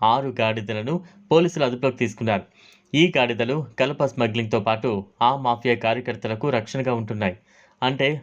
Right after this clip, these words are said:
అక్కడ ఉన్న కలప మాఫియా ముఠాలు గాడిదలను ఉపయోగించుకుంటున్నారు. అలా గాడిదల ద్వారా కలపను తరలిస్తుండగానే పోలీసులు అక్టోబర్ పద్దెనిమిదిన గాడిదలను అరెస్టు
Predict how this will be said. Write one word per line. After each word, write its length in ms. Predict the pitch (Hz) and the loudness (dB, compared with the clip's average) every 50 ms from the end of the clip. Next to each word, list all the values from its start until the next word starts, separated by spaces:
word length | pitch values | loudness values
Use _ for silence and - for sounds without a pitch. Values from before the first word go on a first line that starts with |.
| - - 123 | -4 -4 -4
అక్కడ 180 | 123 - 139 131 123 | -2 0 -2 -2 0
ఉన్న 120 | 123 120 120 113 113 | 0 0 0 -2 0
కలప 240 | 120 117 127 127 139 131 113 | -2 -2 -2 0 -4 -2 0
మాఫియా 300 | 113 113 110 - 123 117 110 107 | 0 -2 -2 0 -2 -2 0 -2
ముఠాలు 340 | 104 101 - 113 110 120 143 160 160 - - _ _ - 113 101 | -4 -2 -2 -2 -2 -2 -4 -6 -8 -12 -20 _ _ -8 -2 2
గాడిదలను 720 | 117 117 - - 147 123 - 123 113 113 123 139 139 - - 120 | 2 2 2 0 -4 -2 -2 0 0 0 0 -2 -2 -2 -4 0
ఉపయోగించుకుంటున్నారు. 840 | 117 127 120 117 113 104 - - 110 101 107 101 104 101 95 92 - _ _ - - - _ _ _ - | 2 2 2 2 0 -2 -4 -6 -6 -6 -4 -2 0 -2 -2 -2 -6 _ _ -20 -20 -20 _ _ _ -4
అలా 160 | 123 135 151 151 135 123 | -2 0 0 0 0 2
గాడిదల 340 | 120 123 135 139 131 135 127 117 113 | 2 2 2 0 -2 -4 -4 -2 0
ద్వారా 200 | 117 117 120 127 | 0 0 0 0
కలపను 420 | 127 - 123 117 117 113 - 123 107 | -2 -2 -2 -2 -2 -2 -4 -6 0
తరలిస్తుండగానే 720 | 101 113 113 123 123 123 - 120 117 110 110 110 117 139 151 - - | 0 0 0 0 -2 -2 -2 0 0 2 0 2 0 -2 -4 0 2
పోలీసులు 380 | 123 120 120 117 - 120 117 101 98 - - _ _ _ - - | 2 4 4 2 2 2 2 2 2 0 -4 _ _ _ 0 0
అక్టోబర్ 460 | 123 127 - - 170 151 143 131 120 - | 0 0 2 2 2 4 4 4 4 4
పద్దెనిమిదిన 460 | 117 113 104 - 131 123 113 117 117 123 143 139 - - - 110 101 | 0 0 0 -4 -6 -4 -2 0 0 0 0 -2 -6 -8 -8 -2 0
గాడిదలను 520 | 113 117 127 131 131 113 117 110 113 123 131 139 131 - | 2 2 2 0 -2 -4 -2 -2 0 -2 -2 -4 -4 -2
అరెస్టు 360 | 117 117 117 117 - - - | -2 -2 -2 -2 -6 -8 -10